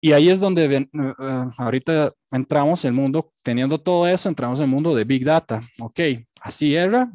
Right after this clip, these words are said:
eso es lo que gente estaba acostumbrada, pero aquí tenemos algo nuevo. Digamos, cuando típicamente lo que antes teníamos tres Vs,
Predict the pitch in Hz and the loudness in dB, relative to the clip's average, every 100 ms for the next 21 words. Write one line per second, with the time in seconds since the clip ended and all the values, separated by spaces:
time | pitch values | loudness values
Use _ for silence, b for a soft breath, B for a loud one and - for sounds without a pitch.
0 | - 135 143 - 175 175 - 180 165 175 | -12 -4 -2 0 0 0 -2 -2 -2 -2
1 | 160 175 - 175 - 160 175 151 - 143 | -2 -2 -2 -4 -2 0 2 0 -2 -10
2 | - 127 156 196 233 - B B B B | -6 -2 0 2 0 -4 B B B B
3 | 156 143 139 - 143 156 160 180 156 151 | 2 2 2 -2 -4 -2 -2 0 -2 0
4 | 185 240 170 104 _ _ - 127 131 135 | 0 2 2 0 _ _ -10 -4 -2 0
5 | 143 113 - 120 113 117 117 113 110 _ | 0 -2 -4 -4 -2 0 0 -2 -4 _
6 | - 143 151 151 156 160 180 147 139 127 | -6 -4 0 0 0 0 0 -2 0 -2
7 | 143 - 139 143 143 - - 143 143 175 | -2 -4 -2 -2 -2 -4 -4 -4 -2 -2
8 | 214 226 | -2 -2